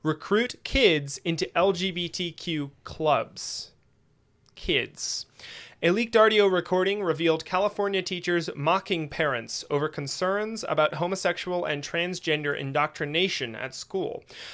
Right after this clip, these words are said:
uh, said a source who attended a recent teachers union conference in Palm Springs. The recording, obtained by the Epoch Times, captured two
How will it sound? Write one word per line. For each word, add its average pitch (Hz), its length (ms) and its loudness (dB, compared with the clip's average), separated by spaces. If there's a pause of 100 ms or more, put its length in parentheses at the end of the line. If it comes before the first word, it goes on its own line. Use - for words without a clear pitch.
(180)
uh, 120 180 2
said 156 240 2
a 151 40 0
source 170 400 0
who 160 100 0
attended 160 360 0
a 139 80 2
recent 151 360 -6
teachers 143 420 -8
union 143 320 -4
conference 127 560 -4
in 117 140 -4
Palm 113 280 -8
Springs. 127 580 -4 (720)
The 175 100 4
recording, 233 560 4
obtained 175 340 0
by 170 120 4
the 160 120 0
Epoch 170 300 2
Times, 190 540 4
captured 165 640 0
two 226 420 -2